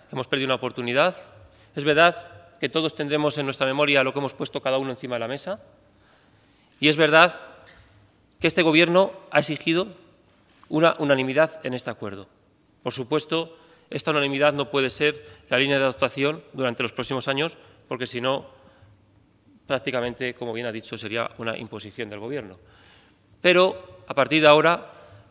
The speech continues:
por supuesto que llevaremos a cabo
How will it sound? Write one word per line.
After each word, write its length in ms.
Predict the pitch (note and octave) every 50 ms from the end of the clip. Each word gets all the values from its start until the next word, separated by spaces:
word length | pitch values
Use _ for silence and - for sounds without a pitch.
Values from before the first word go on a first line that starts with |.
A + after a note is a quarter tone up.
| _ _ _
por 140 | - F3 E3
supuesto 480 | E3+ E3 D3 D#3 D3+ C#3+ - E3+ D3+
que 640 | - D3 D3 D3 D3 - - - - - _ _ _
llevaremos 400 | - C3 C3 C3 C#3 C#3+ C#3+ C3+
a 60 | C3+
cabo 360 | B2 C3+ C3+ C3 C#3 C#3 C#3